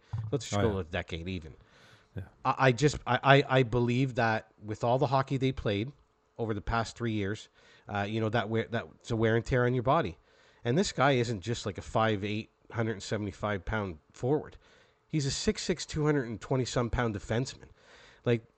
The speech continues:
Speaker 1: there's wear and tear on that body.
Speaker 2: Yep.
Speaker 1: And I, I would have to hope, and again, I believe that a summer of rest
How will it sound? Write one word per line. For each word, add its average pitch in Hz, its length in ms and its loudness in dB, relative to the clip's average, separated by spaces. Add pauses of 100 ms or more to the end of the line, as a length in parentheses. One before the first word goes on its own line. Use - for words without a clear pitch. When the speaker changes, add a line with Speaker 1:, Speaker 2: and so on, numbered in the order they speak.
(260)
Speaker 1:
there's 170 280 4
wear 202 180 4
and 196 80 2
tear 233 240 4
on 151 120 4
that 120 180 2
body. 151 380 0 (160)
Speaker 2:
Yep. 170 240 -4
Speaker 1:
And 117 300 2
I, 113 340 2 (140)
I 120 180 4
would 127 140 4
have 147 340 2
to 175 100 4
hope, 139 320 2
and 113 320 -2 (200)
again, 107 380 2 (280)
I 104 140 2
believe 139 520 4 (560)
that 104 160 0
a - 20 -2
summer 147 440 4
of 139 160 2
rest 123 420 2